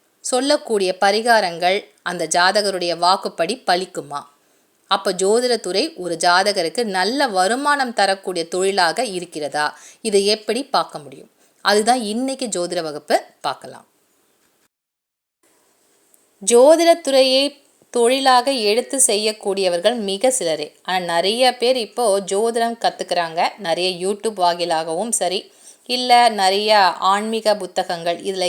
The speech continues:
எல்லாத்துலயுமே நிறைய குறிப்புகள், ஜோதிடம் சம்பந்தப்பட்ட குறிப்புகள்லாம் வருது. அதை கற்று ஓரளவுக்கு இந்த ஜாதகத்துல இருக்கக்கூடிய கிரகங்களுடைய விஷயங்களை ஓரளவுக்கு தெரிந்து வைத்துக் கொள்கின்றவர்கள் பலர் இருக்கிறாங்க.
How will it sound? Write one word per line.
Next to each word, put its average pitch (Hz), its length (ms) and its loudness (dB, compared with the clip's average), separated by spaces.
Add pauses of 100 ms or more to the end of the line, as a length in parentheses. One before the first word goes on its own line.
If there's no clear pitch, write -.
எல்லாத்துலயுமே 226 640 0
நிறைய 226 380 -2 (100)
குறிப்புகள், 226 680 -2
ஜோதிடம் 214 500 0
சம்பந்தப்பட்ட 202 640 -2
குறிப்புகள்லாம் 196 720 -4
வருது. 160 280 0 (380)
அதை 175 240 -2
கற்று 185 460 0
ஓரளவுக்கு 202 720 0 (300)
இந்த 180 200 -8
ஜாதகத்துல 240 600 2
இருக்கக்கூடிய 202 480 -4
கிரகங்களுடைய 190 800 0
விஷயங்களை 208 560 0 (360)
ஓரளவுக்கு 247 520 2
தெரிந்து 262 380 0
வைத்துக் 226 380 -4
கொள்கின்றவர்கள் 190 720 -2
பலர் 175 280 2
இருக்கிறாங்க. 143 480 -10